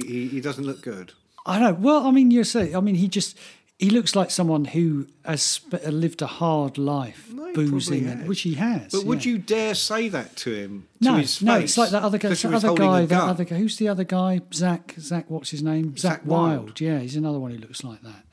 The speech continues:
Speaker 2: Big fat tattoos, but you can tell you wouldn't want to have a fight with him. He's always got, like, a big, he's got, like, a, a three hundred weight chain around his
Speaker 1: <laughs>
Speaker 2: neck. You, well,
Speaker 1: He looks
Speaker 2: yeah.
Speaker 1: like a W W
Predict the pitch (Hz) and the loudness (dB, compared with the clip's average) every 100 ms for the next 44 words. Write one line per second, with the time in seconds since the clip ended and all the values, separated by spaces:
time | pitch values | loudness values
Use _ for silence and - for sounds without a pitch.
0 | _ _ _ _ _ _ 180 156 - - | _ _ _ _ _ _ 0 0 -2 -8
1 | - 165 143 110 - - - - - 156 | -4 -2 -2 -4 -6 -8 -8 -8 -4 -2
2 | 131 123 - 123 139 127 131 - 143 127 | -2 -6 -10 -8 -10 -8 -8 -6 -4 -6
3 | 127 127 127 113 - 139 110 - - - | -8 -10 -12 -12 -10 -8 -10 -16 -20 -4
4 | 196 185 233 214 196 - 175 190 170 - | 0 2 2 0 -6 -4 -4 -2 -4 -8
5 | - - - - - 233 - 208 _ _ | -20 -20 -20 -18 -10 -10 -6 -8 _ _
6 | _ _ _ - 175 - - 226 208 160 | _ _ _ -8 -8 -8 -4 0 0 0
7 | 196 202 170 170 151 160 156 - - - | 2 2 2 -4 -4 -4 -4 -6 -6 -2
8 | 208 196 180 147 131 139 135 185 151 170 | 0 2 2 2 -2 -4 -2 -2 0 2
9 | 170 139 160 - - - - 220 254 208 | 2 0 -2 -8 -10 -12 -6 0 2 0
10 | 240 254 302 180 160 226 - 175 143 - | -2 2 2 2 2 0 0 -2 -4 -2
11 | 175 156 156 156 135 151 139 139 139 135 | -2 0 -2 -2 0 -2 0 -2 0 0
12 | 135 | -2